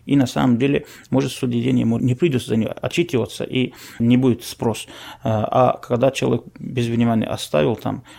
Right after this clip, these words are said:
даже бывает так, что человек, вот это именно его действие выводит из религии. Возьмем клочок бумаги, на котором написан аят из Корана. Просто вы-, выкинул человек на пол, да, просто там именно вот унизив, калам Аллаха выкинул.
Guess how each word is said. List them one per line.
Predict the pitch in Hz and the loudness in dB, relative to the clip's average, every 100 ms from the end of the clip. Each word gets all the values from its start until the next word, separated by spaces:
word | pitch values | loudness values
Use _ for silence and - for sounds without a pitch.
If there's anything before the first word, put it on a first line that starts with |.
| - | -6
даже | 113 123 127 | 0 0 0
бывает | 110 123 117 | -2 -2 -2
так, | - 131 | -4 -8
что | - 127 | -8 -8
человек, | - 120 123 127 - | -6 -4 -4 -4 -8
вот | 117 | -6
это | 117 - | -6 -4
именно | 113 113 107 | -2 0 0
его | 107 110 | 0 -2
действие | 135 143 113 | -2 -2 -4
выводит | 104 110 127 110 | -2 -2 -2 -4
из | - 117 | -6 -4
религии. | 107 104 101 - - - _ | -4 -4 -6 -10 -14 -20 _
Возьмем | 120 117 190 214 - - - | -2 0 2 0 -2 -18 -8
клочок | - 139 147 120 | -2 0 0 -2
бумаги, | 123 175 165 120 | 0 2 2 0
на | 113 | -2
котором | - 120 110 | -4 -4 -2
написан | 113 - - 123 | -4 -6 -6 -4
аят | 131 123 | -4 -6
из | - | -8
Корана. | - 113 113 123 - _ _ | -6 -4 -4 -8 -14 _ _
Просто | 254 - 123 | -2 0 0
вы-, | 139 - | 0 0
выкинул | 147 175 110 104 | -2 0 -4 -6
человек | - - - | -8 -10 -6
на | 113 | -6
пол, | - - _ _ _ | -8 -16 _ _ _
да, | 139 180 | -2 -2
просто | 180 147 - - | -2 -4 -4 -6
там | - 120 117 - - | -6 -6 -6 -14 -8
именно | - 117 113 110 | 0 2 2 0
вот | 107 - - - | -2 -8 -18 -2
унизив, | 143 147 131 110 - _ _ - - | 6 6 6 4 -2 _ _ -20 -4
калам | 131 120 - | 0 0 0
Аллаха | 120 - 110 | -2 -4 -4
выкинул. | 110 113 123 117 | -6 -8 -10 -10